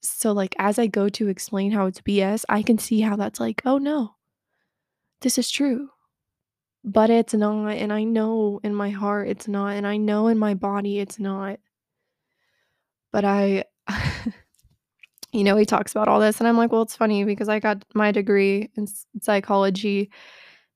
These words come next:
and he was like, "Well, I never finished." Like, the moment you start calling him out on his shit, he just doesn't even know what to do anymore. But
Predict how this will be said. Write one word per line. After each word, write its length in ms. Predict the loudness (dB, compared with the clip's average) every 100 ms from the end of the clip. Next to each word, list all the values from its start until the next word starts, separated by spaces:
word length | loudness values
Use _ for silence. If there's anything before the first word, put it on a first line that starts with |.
| _ 0
and 540 | 4 6 6 4 2
he 80 | 0
was 80 | -2
like, 140 | 0
"Well, 140 | 0
I 80 | 0
never 200 | -6 -14
finished." 560 | -20 -20 -20 -16 -16 -6
Like, 240 | 4 4 8
the 60 | 8
moment 260 | 8 6
you 60 | 4
start 220 | 0 -2
calling 300 | 0 0 2
him 120 | 2
out 160 | 0 -2
on 80 | -2
his 120 | -2
shit, 280 | -2 -2 -4
he 100 | -6
just 260 | -6 -6
doesn't 280 | -8 -8 -10
even 160 | -12 -12
know 100 | -12
what 100 | -12
to 80 | -12
do 180 | -10
anymore. 440 | -10 -10 -8 -8 -10 _ _ _ _ -20 -20 -20 _
But 400 | 2 2 2 -2